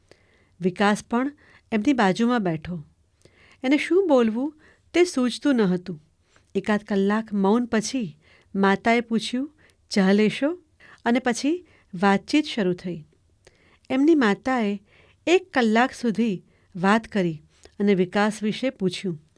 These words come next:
ત્યારે વિકાસે કહ્યું, "હું સૈનિક નથી. હું તો માત્ર તમને મળવા અને શહીદ થયેલા ઉદયમાન સિંહ પ્રત્યે મારી સન્માનની ભાવના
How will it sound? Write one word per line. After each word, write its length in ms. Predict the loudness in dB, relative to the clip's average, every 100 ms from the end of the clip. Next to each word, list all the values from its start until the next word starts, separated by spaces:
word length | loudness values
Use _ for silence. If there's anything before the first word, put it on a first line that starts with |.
| _ -20 -4
ત્યારે 180 | 0
વિકાસે 400 | 0 0 -4 -4
કહ્યું, 440 | -4 -2 -2 -4 -10 _ _ _
"હું 80 | -4
સૈનિક 460 | 0 2 2 2 -2
નથી. 440 | -2 -2 -6 -8 _ _ -20 _
હું 80 | -2
તો 140 | 0 2
માત્ર 460 | 2 0 -2 -4
તમને 320 | -4 -2 0
મળવા 560 | 0 2 0 0 -2 -2 -10 _ -20 -8 0
અને 340 | 2 0 -2 _ _
શહીદ 420 | 0 2 4 2
થયેલા 520 | 0 0 2 0 -2 -6 -18 _ _
ઉદયમાન 560 | 0 4 4 4 4 2
સિંહ 280 | 0 0 0
પ્રત્યે 560 | -4 -6 -4 -4 -6 _ _ _
મારી 180 | 2 2
સન્માનની 640 | 2 0 2 2 2 0 -2
ભાવના 540 | -2 0 0 0 -2